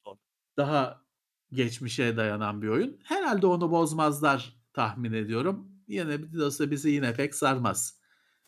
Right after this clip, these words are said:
Speaker 2: O yine pist ağırlıklı, Japon arabası ağırlıklı. <laughs>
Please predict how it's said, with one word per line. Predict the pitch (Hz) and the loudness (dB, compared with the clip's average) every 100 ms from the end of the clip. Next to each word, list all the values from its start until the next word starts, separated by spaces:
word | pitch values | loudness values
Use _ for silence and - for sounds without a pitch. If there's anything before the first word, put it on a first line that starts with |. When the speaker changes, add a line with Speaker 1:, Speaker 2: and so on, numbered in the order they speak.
| _ _ - | _ _ 0
Speaker 2:
O | 190 | 4
yine | 156 147 143 | 6 4 2
pist | 175 151 - | 0 0 2
ağırlıklı, | 139 117 107 104 - 127 170 - | 4 4 2 -4 -2 2 2 0
Japon | 170 156 160 143 | -2 0 0 0
arabası | 123 110 104 - 107 | 2 0 -2 -2 -2
ağırlıklı. | 101 98 95 - 139 180 139 117 - _ _ | 0 -2 -6 -6 -4 -4 -6 -12 -14 _ _
<laughs> | 185 - 180 | -6 -4 -6